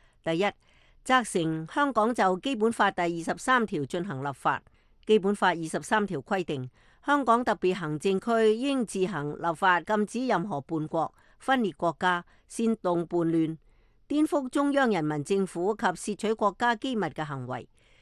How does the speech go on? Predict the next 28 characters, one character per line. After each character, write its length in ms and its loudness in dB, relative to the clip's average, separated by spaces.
禁 160 2
止 180 0
外 200 2
國 220 -2
嘅 160 -2
政 360 0
治 240 -2
性 280 -2
組 220 0
織 300 2
或 160 2
者 180 -4
團 220 -4
體 260 -8
喺 240 2
香 160 0
港 180 2
特 120 0
別 220 -2
行 220 -6
政 200 -2
區 280 2
進 240 -2
行 200 -4
政 200 -2
治 160 -6
活 140 -8
動， 320 -8